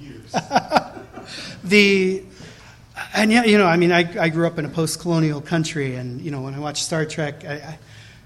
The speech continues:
Speaker 2: you know, what I see is modern Western, at least in the earlier, um, series, white men asking,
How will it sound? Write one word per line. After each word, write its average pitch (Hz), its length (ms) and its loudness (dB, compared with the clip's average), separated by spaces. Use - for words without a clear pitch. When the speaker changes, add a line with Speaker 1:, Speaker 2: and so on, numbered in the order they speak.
Speaker 2:
you 190 100 2
know, 170 100 4
what 151 140 0
I 147 120 0
see 170 440 2
is 135 640 -6
modern 156 540 2
Western, 147 760 -2
at 175 160 -6
least 175 280 0
in 156 80 -2
the 147 100 -6
earlier, 143 760 -2
um, 120 480 -12
series, 135 580 -4
white 156 340 0
men 143 680 -4
asking, 139 520 -6